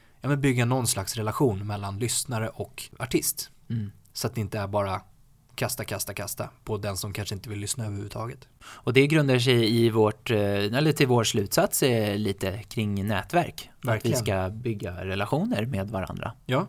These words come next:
Speaker 2: Genuina relationer som består av, eh, s-, gemensamma intressen.
Speaker 1: Var intresserad, genuint intresserad. Ehm, skapa relationer i alla möjliga sammanhang. Relationer av något slag.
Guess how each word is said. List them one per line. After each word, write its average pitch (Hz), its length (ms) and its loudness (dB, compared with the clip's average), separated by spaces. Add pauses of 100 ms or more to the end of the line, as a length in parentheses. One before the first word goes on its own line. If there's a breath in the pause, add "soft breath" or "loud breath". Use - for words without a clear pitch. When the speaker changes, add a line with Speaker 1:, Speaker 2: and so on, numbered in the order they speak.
Speaker 2:
Genuina 131 560 0
relationer 101 640 -2
som 113 200 -2
består 110 280 2
av, 104 280 2
eh, 95 100 -2
s-, - 240 -4
gemensamma 113 560 -2
intressen. 101 460 -4 (120)
Speaker 1:
Var 156 180 2
intresserad, 156 720 2 (280)
genuint 151 440 0
intresserad. 131 600 0 (320)
Ehm, 107 540 -2
skapa 131 460 2
relationer 123 760 0 (240)
i 127 140 -2
alla 113 180 4
möjliga 110 380 0
sammanhang. 101 400 -4 (320)
Relationer 127 800 0
av 113 200 0
något 110 220 -6
slag. 101 360 -6